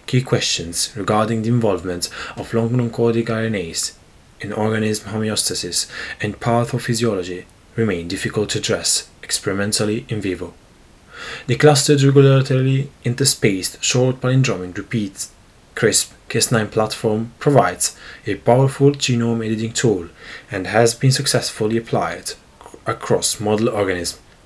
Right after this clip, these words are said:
to facilitate targeted genetic mutations, including Serona elegans, Drosophila melanogaster, Daniel riro, and Moss musculus. However, just a few long non-coding R N A deficient mouse lines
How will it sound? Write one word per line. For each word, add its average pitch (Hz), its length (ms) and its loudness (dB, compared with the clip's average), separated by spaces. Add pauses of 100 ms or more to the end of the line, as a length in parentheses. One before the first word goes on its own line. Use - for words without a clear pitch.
(100)
to - 80 -16
facilitate 131 680 2
targeted 110 540 2 (160)
genetic - 340 2
mutations, 95 720 -2 (500)
including 107 480 4 (340)
Serona 110 380 2
elegans, 113 1300 0 (240)
Drosophila 107 520 0
melanogaster, 98 760 -2 (360)
Daniel 101 380 2
riro, 113 580 2 (360)
and 143 160 6
Moss - 240 0
musculus. 92 640 -2 (720)
However, 107 460 4 (340)
just 151 300 4
a 147 80 4
few 127 280 2
long 127 220 2
non-coding 127 580 2
R 127 180 2
N 127 100 2
A 113 180 0
deficient 117 480 -2
mouse 117 540 0
lines 120 500 0